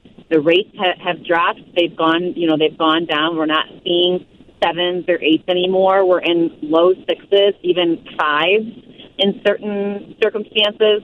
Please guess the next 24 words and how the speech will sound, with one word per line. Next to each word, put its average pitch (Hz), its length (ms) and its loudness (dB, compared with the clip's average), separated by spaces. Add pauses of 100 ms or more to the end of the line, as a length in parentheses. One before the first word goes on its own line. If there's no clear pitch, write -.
So, 165 320 0 (300)
um, 165 640 -2 (100)
yeah, 185 220 0
we're 180 200 0 (100)
seeing 175 240 0
buyers 170 480 0
just 165 120 -14 (220)
chomping 185 340 -4
at 180 120 -2
the 170 60 -4
bit, 180 360 0
trying 165 220 -2
to 160 80 0
get, 160 260 -2 (140)
uh, 160 320 0 (480)
a - 20 0
mortgage 190 380 4
on 156 160 0
their 156 120 0
hands 160 280 0
with 156 80 -4
these 160 160 -2
interest 180 360 -6
rates. 123 300 -2